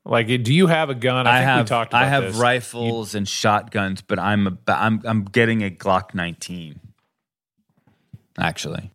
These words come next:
Speaker 1: And leaving it where?
Speaker 2: It'll
Speaker 1: By
Speaker 2: be
Speaker 1: the
Speaker 2: in my
Speaker 1: bed?
Speaker 2: house, home protection. You know, uh, there's a safe I, I've got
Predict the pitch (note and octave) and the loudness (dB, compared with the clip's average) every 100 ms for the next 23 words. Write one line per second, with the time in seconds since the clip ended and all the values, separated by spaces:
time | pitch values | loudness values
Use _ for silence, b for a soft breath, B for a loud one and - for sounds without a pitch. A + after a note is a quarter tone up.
0 | _ A2 G#2+ G2+ - - - A#2+ A#2+ B2 | _ 0 0 0 -8 -14 -6 0 4 4
1 | A#2 A#2+ A#2+ A2 - _ - A#2 G#2+ G2+ | 2 0 0 0 -2 _ -8 0 2 2
2 | E2+ C#2+ - - _ B2+ G#2+ D#3 D3+ C#3+ | 2 -2 -8 -16 _ 2 4 2 0 0
3 | B2+ C#3+ C#3+ B2+ B2+ D3 C#3 D3 C3+ A#2 | 2 2 2 -2 -4 -4 -4 -4 0 0
4 | - B2+ B2 B2 C3 A#2+ A#2+ A2+ B2 A#2 | 0 -2 -2 -2 0 2 2 2 0 0
5 | A2+ - B2 A2+ G#2+ G#2+ G2 G#2+ A2 G2 | 0 0 2 0 -2 -6 -6 -4 -4 -2
6 | F2+ F2+ G2 | -2 -2 -4